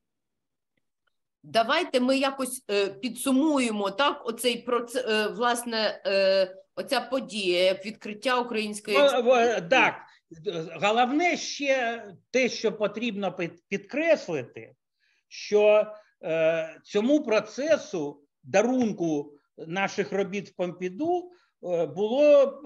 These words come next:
Speaker 2: присвячено і декілька виставок уже після того, як цей дарунок поїхав до Помпіду, було в Україні зроблено, ну, я знаю, дві виставки.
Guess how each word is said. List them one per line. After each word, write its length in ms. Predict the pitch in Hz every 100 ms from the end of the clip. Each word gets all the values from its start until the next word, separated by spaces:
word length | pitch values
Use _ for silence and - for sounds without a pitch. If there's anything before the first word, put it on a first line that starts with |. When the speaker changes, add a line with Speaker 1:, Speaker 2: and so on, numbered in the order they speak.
| 175
Speaker 2:
присвячено 680 | 208 208 247 254 254 233 220
і 80 | 208
декілька 560 | 226 254 233 208 190
виставок 800 | 185 294 294 - 185 151 - _
уже 260 | 180 170 220
після 380 | 220 214 220 220
того, 600 | 220 262 254 185 151 147 - _
як 280 | 147 185 185
цей 200 | - 247
дарунок 640 | 185 208 247 254 202 170 -
поїхав 580 | 185 226 233 190 165
до 100 | 156
Помпіду, 760 | 160 170 156 160 156 277 330 311 _ _ -
було 300 | 180 247 226
в 60 |
Україні 580 | 226 208 226 262 254 220
зроблено, 680 | 160 196 240 196 196 185 170 175 _
ну, 140 | 190 214
я 180 | 220 196
знаю, 280 | 220 214
дві 300 | 165 160 240
виставки. 720 | 208 160 147 - 127 - 131